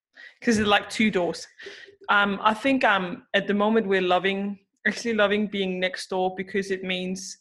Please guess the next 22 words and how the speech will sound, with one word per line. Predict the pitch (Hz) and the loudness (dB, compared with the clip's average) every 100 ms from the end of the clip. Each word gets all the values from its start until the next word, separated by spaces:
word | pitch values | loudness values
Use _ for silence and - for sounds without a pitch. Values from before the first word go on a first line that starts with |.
| - | -8
if | 196 | -6
we | 185 214 | -2 -2
have | 202 | 0
a | |
late | 190 180 175 | 2 0 -2
meeting | 175 175 175 165 170 - _ _ _ _ _ _ _ _ _ | -8 -6 -8 -8 -12 -14 _ _ _ _ _ _ _ _ _
or | - 190 185 | -2 2 2
if | 185 | 0
we | 190 | -4
have | 190 196 180 170 - | 2 2 0 -8 -2
an | 196 190 | 0 0
event | 170 175 - - | 0 -4 -6 -12
thing, | 175 165 175 - _ _ | -10 -8 -12 -16 _ _
um, | 190 180 175 | -2 -2 -4
we | |
can | 196 | -4
actually | 208 - 190 | -4 -6 -10
put | 190 | -10
the | 185 | -8
boys | 170 180 | -8 -8
to | - | -10
bed, | 135 170 | -4 -4